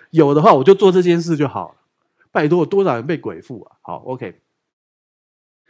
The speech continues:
在会堂里有一个人被污鬼附着，他喊叫。OK，那污鬼是什么？如果你有实战经验，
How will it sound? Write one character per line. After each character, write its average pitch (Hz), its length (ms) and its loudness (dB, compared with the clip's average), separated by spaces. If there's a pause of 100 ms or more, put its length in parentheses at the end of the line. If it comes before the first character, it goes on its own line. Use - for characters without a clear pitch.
在 233 180 -2
会 233 120 4
堂 165 160 -2
里 160 60 -4
有 131 100 -2
一 151 60 -2
个 143 80 -6
人 131 100 -10
被 151 160 -4
污 143 160 -6
鬼 113 180 -10
附 113 220 -18
着， - 180 -20 (240)
他 127 140 -8
喊 87 240 -14
叫。 90 240 -16 (100)
OK， 156 340 -6
那 277 120 -2
污 311 200 0
鬼 175 220 -2
是 147 100 -6
什 107 160 -12
么？ 55 160 -20 (1400)
如 294 140 0
果 294 180 4
你 180 120 -4
有 156 120 -2
实 131 240 -10
战 156 240 -2
经 131 260 -12
验， 123 220 -10